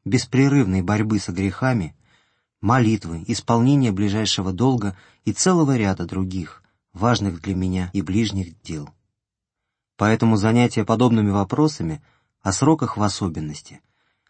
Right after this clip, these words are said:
мне представлялось бы подобным тому, как если бы больной, забросивший заботу о своём лечении,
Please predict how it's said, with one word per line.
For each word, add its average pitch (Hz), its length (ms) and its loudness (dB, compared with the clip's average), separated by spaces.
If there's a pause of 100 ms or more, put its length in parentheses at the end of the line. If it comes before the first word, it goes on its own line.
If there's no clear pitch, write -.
(120)
мне 135 200 6
представлялось 143 680 2
бы 117 260 -2 (120)
подобным 131 460 4
тому, 143 300 2
как 117 240 -8
если 110 220 -2
бы 98 140 -2
больной, 95 560 -2 (320)
забросивший 113 640 0
заботу 110 400 0
о 92 40 0
своём 98 380 0
лечении, 82 560 -4